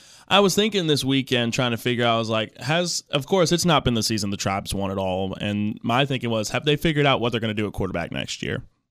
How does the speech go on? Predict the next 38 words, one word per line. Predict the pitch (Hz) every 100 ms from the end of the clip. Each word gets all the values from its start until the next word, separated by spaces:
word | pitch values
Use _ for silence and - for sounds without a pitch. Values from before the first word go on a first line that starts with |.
| _ _ _ _ _
I | 107
didn't | 113 113
know. | 110 92
Of | 85
course, | - 107
Connor | - 117 110
Duvall | 104 110 107
started | 113 110
those | 104 101
first | - 107 -
five | 113 120
games. | 110 107 104 - - _ _ -
Chase | 113 120
O'Brien | 110 110 113
started | 113 117 117 110
at | 110
Oakland, | 110 107 104
and | 107
now | 104
Aiden | 107 101
Kane | 110 104
started | - 101
the | 98
last | 101 104 -
two. | 120 110 104 - _ _ _ -
Do | 120
we | 127
have | 117
an | 117
answer? | 120 110 - - - _ _ _ _ _
I, | -
for | 117 131
a |
little | 117 165
bit, | 156
I | 127
was | 120
thinking, | 135 117 101